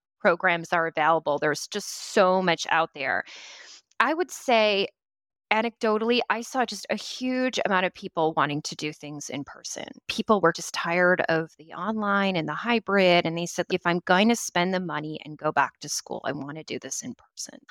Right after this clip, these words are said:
I think that that was one thing that I saw over, versus the last two, three years where people were looking for remote or hybrid options. I feel like now people are,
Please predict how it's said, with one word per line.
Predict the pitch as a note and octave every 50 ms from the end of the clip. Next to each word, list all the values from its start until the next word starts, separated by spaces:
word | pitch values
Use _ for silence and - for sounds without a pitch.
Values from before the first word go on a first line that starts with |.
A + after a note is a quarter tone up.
| - -
I | F3+ F3+
think | - - F#3+ F3+ -
that | F#3+ - -
that | E3+ D#3 E3+ -
was | - F#3+ F3 - -
one | D#3+ D3+ E3 D#3
thing | - F3+ F3 F3+
that | E3+ E3+ E3
I | D3+ D#3 D#3+
saw | F3 - - G#3 G3 G3 G3+ F#3+
over, | E3+ F3+ D#3 - -
versus | D3+ F3 D3+ D3 - - D#3 -
the | - D3+ D#3
last | D#3+ D3 D3+ D3+ D3+ - - -
two, | - F3 D#3
three | - - _ E3 D#3
years | D3+ D#3 D#3+ D3+ D#3+ -
where | - D3
people | _ - D#3+ _ - D#3
were | D#3 D3 D#3 D#3 F#3 A3
looking | A3+ A3+ - - A#3 A#3 A#3
for | - - - A3+
remote | A3+ A#3+ A#3+ A#3 A#3 A3+ A3+ A3+
or | A3+
hybrid | A3+ A3+ A3 G#3+ - G#3 G#3 A3
options. | G#3+ G3+ G3+ - - - - G#3+ G#3 G#3+ - -
I | F3+
feel | G3 - G3 F#3+
like | F#3+ - G3+
now | G3 F#3
people | - - G#3+ F#3 - F3+ E3+
are, | E3 E3+ -